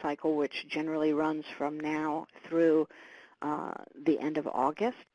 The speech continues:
uh, and that was the same as what we had in twenty seventeen. But we saw scores increase, uh, in the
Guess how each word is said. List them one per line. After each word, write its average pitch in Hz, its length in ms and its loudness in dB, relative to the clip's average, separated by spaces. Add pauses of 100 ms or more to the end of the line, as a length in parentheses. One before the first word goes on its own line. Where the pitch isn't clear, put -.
(100)
uh, 147 120 -10 (120)
and 156 140 -4
that 147 120 0
was - 120 -12
the 147 80 -8 (100)
same 170 200 0
as 156 120 -6
what 139 140 0
we 151 100 -4
had 156 160 -4
in 151 120 -10
twenty 165 360 -6
seventeen. 175 540 -4 (460)
But 196 180 8
we 175 180 4
saw 190 300 6 (120)
scores 190 460 4
increase, 170 560 -2 (360)
uh, 156 140 -8 (100)
in 160 260 -6
the 156 320 -6